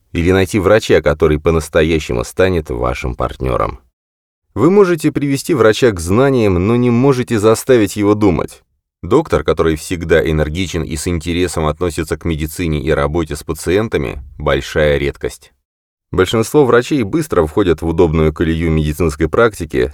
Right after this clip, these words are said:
да так там и остаются. В результате они изучают только самый минимум, необходимый для продления медицинской лицензии, и то с большой неохотой.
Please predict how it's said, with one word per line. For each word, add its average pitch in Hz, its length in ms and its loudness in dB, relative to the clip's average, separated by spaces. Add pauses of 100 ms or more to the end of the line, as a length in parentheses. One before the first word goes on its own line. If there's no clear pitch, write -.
да 90 160 -2
так - 240 -4
там 78 220 0
и 73 40 2
остаются. 71 760 -4 (500)
В 92 80 -6
результате 117 540 0
они 104 220 0
изучают 101 440 -2
только 110 260 -4
самый 113 340 -2
минимум, 71 520 -2
необходимый 76 560 -2
для 69 100 -4
продления 76 540 -2
медицинской 73 580 -4
лицензии, 76 640 -2 (140)
и 78 160 -4
то 147 300 -2
с 101 80 -6
большой 82 460 0
неохотой. 69 760 -2